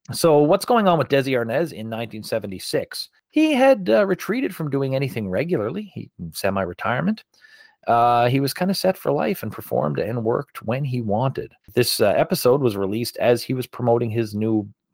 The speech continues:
autobiography called A Book, and it is available on Audible. And I think I'm gonna put a link, uh, to, uh, a copy of this book if anybody's interested.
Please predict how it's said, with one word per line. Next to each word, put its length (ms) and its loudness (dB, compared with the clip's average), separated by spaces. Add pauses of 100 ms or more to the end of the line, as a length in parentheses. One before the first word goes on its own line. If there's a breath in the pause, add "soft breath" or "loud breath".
autobiography 880 2
called 340 2 (140)
A 80 4
Book, 440 0 (120)
and 240 -2
it 160 -2
is 260 -4
available 500 0
on 300 -2
Audible. 460 0
And 100 0
I 80 0
think 160 -4
I'm 100 -2
gonna 140 0
put 160 -4
a 40 -4
link, 460 -4 (160)
uh, 560 -8 (140)
to, 300 -2
uh, 160 -6
a 80 -10
copy 340 -4
of 80 -10
this 120 -14
book 260 -4
if 80 -4
anybody's 340 -6
interested. 480 -6